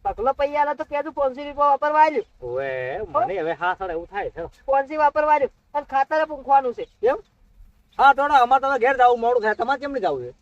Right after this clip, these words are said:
Speaker 1: અમારે તો બસ ઘેર જાવું છે.
Speaker 2: એમ?
Speaker 1: પણ પાછું મારે વાહો અવરાય એમ નહીં.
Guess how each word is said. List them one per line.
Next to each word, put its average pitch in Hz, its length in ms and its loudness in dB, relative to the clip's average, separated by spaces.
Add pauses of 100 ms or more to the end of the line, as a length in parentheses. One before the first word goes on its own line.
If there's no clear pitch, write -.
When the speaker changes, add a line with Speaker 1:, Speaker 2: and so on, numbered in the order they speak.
(160)
Speaker 1:
અમારે 240 260 -2
તો 277 60 -6
બસ 277 220 -2
ઘેર 247 180 0
જાવું 226 260 0
છે. 160 160 -14 (120)
Speaker 2:
એમ? 202 160 -6 (360)
Speaker 1:
પણ 254 120 -10
પાછું 269 260 4
મારે 262 200 0
વાહો 247 300 0 (100)
અવરાય 277 400 6
એમ 277 120 -6
નહીં. 311 260 -6